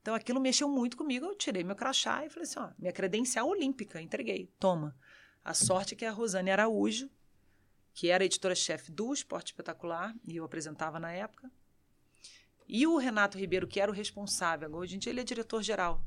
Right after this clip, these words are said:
do, de esporte, mas na época ele era o responsável pela,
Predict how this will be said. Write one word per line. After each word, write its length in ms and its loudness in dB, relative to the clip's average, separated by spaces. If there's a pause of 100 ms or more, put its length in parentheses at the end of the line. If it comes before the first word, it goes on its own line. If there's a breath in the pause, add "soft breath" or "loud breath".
do, 320 -4
de 100 -10
esporte, 500 -8 (600 soft breath)
mas 160 12
na 100 8
época 180 8
ele 100 8
era 100 6
o 40 4
responsável 540 0
pela, 420 6